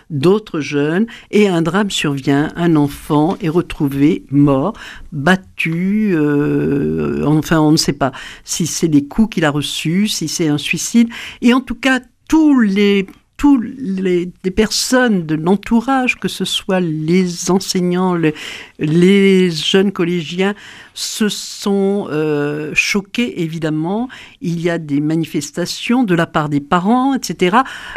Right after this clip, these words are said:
euh, de la part des syndicats. Euh, et puis, et puis, tout retombe dans l'oubli pendant douze ans.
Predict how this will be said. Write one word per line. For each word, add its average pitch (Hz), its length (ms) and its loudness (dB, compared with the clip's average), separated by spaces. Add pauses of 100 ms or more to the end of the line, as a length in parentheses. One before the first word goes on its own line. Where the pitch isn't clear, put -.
(100)
euh, 170 460 4
de 160 100 0
la 175 120 2
part 151 140 -4
des 131 80 -4
syndicats. 226 680 0 (560)
Euh, 202 1000 2 (560)
et 233 100 4
puis, 254 440 2
et 190 80 4
puis, 226 420 0 (160)
tout 208 180 2
retombe 196 460 0
dans 151 120 0
l'oubli 151 520 4 (140)
pendant 165 400 2
douze 160 400 -2
ans. - 180 -4